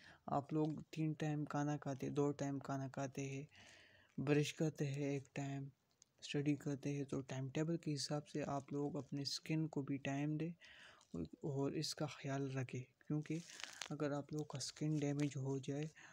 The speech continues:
तो टाइम लगता है और फिर इंसान अच्छा भी नहीं लगता, ठीक है। अगर आप बाहर निकलते हैं तो लोग बातें बनाते हैं, ठीक है, तो अपने स्किन का भी ख्याल करें।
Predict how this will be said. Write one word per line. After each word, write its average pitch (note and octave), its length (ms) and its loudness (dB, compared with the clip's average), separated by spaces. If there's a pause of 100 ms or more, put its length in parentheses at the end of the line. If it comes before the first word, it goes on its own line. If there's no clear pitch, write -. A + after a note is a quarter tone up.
(220)
तो C3+ 640 4
टाइम D#3 280 0
लगता D#3+ 300 -2
है D#3+ 100 2
और D3 80 0
फिर C#3 200 -2
इंसान C#3 380 0
अच्छा D3 280 0
भी C#3+ 180 2
नहीं C3 220 0
लगता, B2+ 380 -6 (520)
ठीक C#3+ 160 -6
है। D#3+ 60 0
अगर C#3+ 180 -4
आप C3 100 -2
बाहर C3+ 300 0
निकलते C3+ 400 -2
हैं C3 180 0
तो B2+ 100 -2
लोग C#3+ 160 2 (120)
बातें C#3+ 260 -6
बनाते C3+ 440 0
हैं, C3+ 160 -12 (1500)
ठीक D3+ 220 2
है, E3 80 6
तो D3 160 0
अपने C#3 200 -2
स्किन D#3 300 2
का D3 120 0
भी C3+ 140 0
ख्याल C3 400 0
करें। C3 260 -6